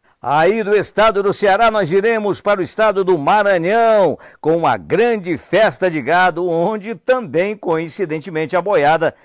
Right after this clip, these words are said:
vai fazer a diferença. Afinal, onde o Romário Rocha estiver, com certeza teremos uma das melhores boiadas do país. Me refiro aí à vaquejada lá do J S Rocha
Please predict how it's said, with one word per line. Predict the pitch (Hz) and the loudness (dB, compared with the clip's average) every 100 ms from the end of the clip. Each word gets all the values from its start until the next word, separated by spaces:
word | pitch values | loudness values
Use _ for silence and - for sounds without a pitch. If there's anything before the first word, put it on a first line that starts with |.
| _ - | _ -6
vai | 113 170 | -2 0
fazer | 160 123 170 | -2 -2 -2
a | 165 | -4
diferença. | 147 165 143 160 127 131 | -4 -2 -2 -2 -6 -10
Afinal, | 131 170 180 180 | -8 -2 -2 0
onde | 185 | -2
o | 165 | -2
Romário | 170 175 175 135 | -2 -2 0 0
Rocha | 170 165 175 | -2 -2 -6
estiver, | 156 202 147 170 175 _ _ _ _ - | -10 -6 0 2 0 _ _ _ _ -4
com | 214 254 | 0 0
certeza | 214 208 151 - - 226 214 185 | 0 0 -2 -2 0 2 2 0
teremos | 151 156 131 190 185 175 156 - - - | 0 0 0 0 -2 -4 -6 -10 -18 -10
uma | 214 202 | -6 -2
das | 180 165 | 0 -2
melhores | 139 160 139 185 202 175 123 | 0 0 2 2 2 -2 -6
boiadas | 120 147 131 160 170 151 143 - _ _ _ | -4 -2 2 2 2 0 -2 -4 _ _ _
do | 85 113 247 | -4 0 2
país. | 220 202 214 202 127 - _ _ _ _ _ | 2 2 2 -2 -8 -14 _ _ _ _ _
Me | - 220 | -2 0
refiro | 240 196 269 247 | 2 0 0 0
aí | 254 | 2
à | 254 | 2
vaquejada | 220 202 180 175 220 190 | 0 -2 -2 0 0 2
lá | 185 202 | 0 0
do | 190 | -2
J | 135 180 202 185 151 | -4 -4 -2 -2 0
S | 185 180 170 | 0 -2 -4
Rocha | 120 170 185 - 165 | -2 -2 -2 -2 -4